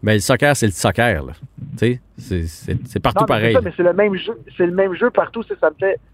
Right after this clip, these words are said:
Speaker 2: ça me fait un peu penser au rugby. Pour ceux qui connaissent un peu le rugby, bon, il y a du rugby à neuf, à dix, à onze. C'est, c'est comme, c'est des sports presque différents. Euh, fait que, puis, tu sais, la, la Ligue canadienne de football, là,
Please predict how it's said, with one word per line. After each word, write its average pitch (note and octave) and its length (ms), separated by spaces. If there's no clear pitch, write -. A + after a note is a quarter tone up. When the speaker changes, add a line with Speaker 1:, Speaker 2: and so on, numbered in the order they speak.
Speaker 2:
ça D#3+ 100
me D3+ 60
fait A3 80
un A3 100
peu B3 140
penser G3 320
au F3+ 200
rugby. E3+ 360
Pour D#3 160
ceux G#3+ 80
qui - 160
connaissent F3+ 160
un E3+ 80
peu E3+ 80
le E3+ 80
rugby, D3+ 340
bon, D3+ 200
il D3 40
y - 20
a C#3+ 40
du C#3+ 80
rugby D3 260
à D3+ 140
neuf, E3+ 260
à D3 80
dix, F3 240
à D3+ 240
onze. - 140
C'est, D#3 220
c'est D#3 160
comme, F3+ 260
c'est D#3+ 120
des E3+ 160
sports G#3 320
presque F#3 280
différents. D#3+ 480
Euh, C3+ 440
fait D3+ 140
que, - 20
puis, - 260
tu - 80
sais, B3 40
la, F3 140
la - 120
Ligue A3+ 180
canadienne E3+ 320
de D#3 60
football, D#3 420
là, C3+ 100